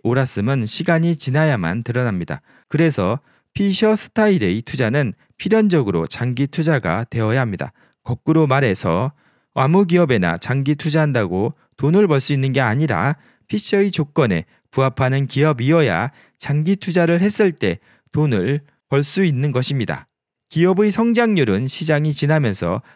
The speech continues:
강력한 평균 회귀를 보입니다. 당장의 성장 전망치에 베팅하는 투자자들은 결국 평균적인 혹은 그 이하의 성과를 얻게 됩니다. 즉, 필립 피셔가 이야기하는 성장주는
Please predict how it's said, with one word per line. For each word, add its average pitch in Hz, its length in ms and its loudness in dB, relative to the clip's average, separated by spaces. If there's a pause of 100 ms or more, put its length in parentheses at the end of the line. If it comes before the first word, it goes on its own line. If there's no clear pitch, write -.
(120)
강력한 127 600 -2
평균 196 420 2
회귀를 139 320 2
보입니다. 123 520 -2 (340)
당장의 160 520 2
성장 196 480 2 (200)
전망치에 156 600 0
베팅하는 139 580 0
투자자들은 143 800 0
결국 113 340 -2
평균적인 147 680 0 (200)
혹은 139 400 2 (300)
그 202 240 4
이하의 127 500 2
성과를 143 460 0
얻게 139 220 -2
됩니다. 113 360 -4 (400)
즉, - 220 -10
필립 233 320 0
피셔가 160 440 0
이야기하는 123 600 0
성장주는 143 720 -2